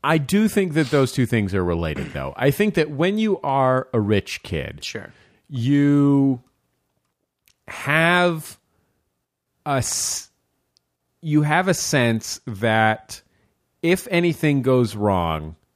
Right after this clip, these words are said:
Speaker 1: you can always ask your parents for money.
Speaker 2: Sure.
Speaker 1: You know what I mean?
Speaker 2: Yeah.
Speaker 1: Like, even if you can't actually.
Speaker 2: Yeah, right. And maybe
Speaker 1: Like, even
Speaker 2: you
Speaker 1: if your
Speaker 2: ca-, yeah,
Speaker 1: parents have
Speaker 2: sure.
Speaker 1: told you they'll never give you any money 'cause you have to learn to support yourself.
Speaker 2: Yeah, just maybe that idea of money always exists.
Speaker 1: Yeah.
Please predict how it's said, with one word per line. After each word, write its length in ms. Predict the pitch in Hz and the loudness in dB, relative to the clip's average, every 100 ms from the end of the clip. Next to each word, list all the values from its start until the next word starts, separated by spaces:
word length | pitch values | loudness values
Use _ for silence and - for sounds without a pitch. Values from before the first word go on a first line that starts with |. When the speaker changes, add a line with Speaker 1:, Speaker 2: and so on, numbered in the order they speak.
| _ _ _ | _ _ _
Speaker 1:
you 120 | 123 | -2
can 180 | 117 127 | 0 2
always 280 | 113 110 101 | 2 2 2
ask 220 | 95 87 | 0 0
your 80 | 95 | -6
parents 340 | - 80 73 | -4 -6 -6
for 140 | - 80 | -10 -12
money. 320 | 78 - - _ _ | -12 -14 -16 _ _
Speaker 2:
Sure. 380 | - 123 - - _ _ _ _ _ - | -18 -16 -16 -20 _ _ _ _ _ 0
Speaker 1:
You 120 | 151 | 2
know 60 | |
what 100 | 208 | 4
I 100 | 214 | 4
mean? 320 | 208 202 202 196 _ | 4 2 2 -4 _
Speaker 2:
Yeah. 240 | 139 127 101 | -8 -8 -2
Speaker 1:
Like, 220 | 208 196 | -2 0
even 240 | 277 294 | 0 2
if 120 | 285 220 | 2 2
you 120 | 233 | 0
can't 420 | - 233 247 220 - | 0 0 0 -2 -2
actually. 680 | 95 - - 90 71 - - | -2 -2 -4 -4 -4 -12 -12
Speaker 2:
Yeah, 460 | 196 247 220 151 147 | -6 0 0 0 -2
right. 380 | 208 214 143 | -2 0 2
And 120 | 139 185 | -2 -2
maybe 60 | 190 | -2
Speaker 1:
Like, 60 | 185 | 0
even 220 | 254 262 | 0 0
Speaker 2:
you 20 | |
Speaker 1:
if 100 | 254 | 0
your 140 | 233 214 | 0 -2
Speaker 2:
ca-, 60 | 208 | 0
yeah, 80 | 202 | 0
Speaker 1:
parents 280 | 196 185 | 0 -2
have 140 | 190 175 | -2 -2
Speaker 2:
sure. 100 | 117 | -2
Speaker 1:
told 320 | 180 185 165 | -2 0 0
you 120 | 156 | 0
they'll 260 | 135 131 127 | 0 0 0
never 320 | 139 139 131 | 0 0 0
give 180 | 123 123 | 0 0
you 120 | 127 | 0
any 140 | 117 | 0
money 320 | 113 113 110 107 | 0 0 0 -2
'cause 260 | 120 98 | -4 -2
you 140 | 113 110 | 0 2
have 200 | 113 - | 0 0
to 80 | 110 | -2
learn 360 | 104 104 104 | 0 2 0
to 180 | 98 101 | -2 -4
support 380 | - 101 110 95 | -4 -6 -4 -2
yourself. 420 | 98 - 101 185 | -4 -2 0 2
Speaker 2:
Yeah, 160 | 156 139 | 2 -2
just 220 | 165 165 | -6 -8
maybe 220 | 185 180 | -4 -4
that 180 | 160 143 | -2 0
idea 360 | 135 127 131 127 | -2 -2 -4 -4
of 80 | 117 | -6
money 320 | 127 123 117 | -6 -4 -4
always 420 | 110 107 101 101 | -4 -4 -6 -8
exists. 840 | 98 98 92 92 - - - - - | -12 -12 -8 -6 -6 -12 -10 -10 -6
Speaker 1:
Yeah. 460 | 175 185 113 78 | -2 0 0 -4